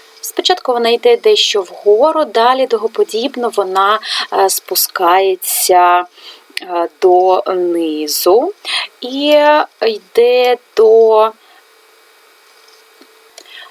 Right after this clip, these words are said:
верхівки частки щитоподібної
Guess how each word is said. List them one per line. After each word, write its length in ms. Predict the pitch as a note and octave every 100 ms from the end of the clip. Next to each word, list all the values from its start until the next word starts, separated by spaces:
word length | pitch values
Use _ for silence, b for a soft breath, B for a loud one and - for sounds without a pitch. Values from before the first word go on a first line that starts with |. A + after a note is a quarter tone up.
| _
верхівки 800 | C#4 D4+ B3+ - D4 C#4+ - C#4 C4+
частки 1000 | A3+ G#3 A3 A3 - _ - G#3+ A3+ A#3
щитоподібної 1500 | - - - F#3 F3+ - E3+ F3+ F3+ F3+ F3+ F3 E3+ F3